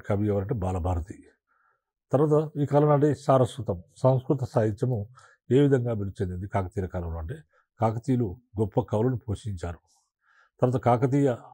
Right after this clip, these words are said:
తొలి, మలి కాకతీయుల్లో ప్రథమ, ప్రథమ, ప్రథముడైన రుద్రదేవుడు స్వయంగా కవి. కాకతీయ రుద్రదేవుడు స్వయంగా కవి. ఆయన నీతిసార అనే, నీతిసారం అనే రాజనీతి గ్రంథాన్ని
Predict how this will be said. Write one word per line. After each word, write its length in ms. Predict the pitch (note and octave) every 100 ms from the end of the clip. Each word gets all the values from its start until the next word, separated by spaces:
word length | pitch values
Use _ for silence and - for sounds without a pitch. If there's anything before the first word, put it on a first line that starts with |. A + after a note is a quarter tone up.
| _ _ _ _ _ _
తొలి, 400 | C3+ D3 C3 A#2+ -
మలి 200 | A2 C3
కాకతీయుల్లో 540 | C#3 C#3 A#2+ C3+ C3 A2+
ప్రథమ, 580 | F2+ - A2+ B2+ B2+ A2
ప్రథమ, 380 | - A#2 B2+ G#2+
ప్రథముడైన 640 | G#2+ B2+ C3 A#2 A#2 G2 - - _ _ A2
రుద్రదేవుడు 460 | A2+ C3 A#2 A2+
స్వయంగా 420 | A2+ G#2 G#2 G#2+
కవి. 380 | - - E2 F2 - _ _ _ _ _ _ _ _ G#2+
కాకతీయ 300 | A2 A2+ A#2
రుద్రదేవుడు 520 | G#2+ A2+ A2 A2+ G3 - -
స్వయంగా 280 | G2+ G2
కవి. 300 | F#2+ F#2 F2+ - _ _ _ _ -
ఆయన 160 | A#2 B2
నీతిసార 520 | A2 C#3 A#2+ C3+ A#2+
అనే, 320 | G#2+ F#2 F#2+
నీతిసారం 520 | F#2+ A2+ G2+ B2 G2+
అనే 220 | G2 F2+ F2
రాజనీతి 380 | G#2 A#2+ G#2+
గ్రంథాన్ని 480 | F#2+ F#2+ F2 G2 C3+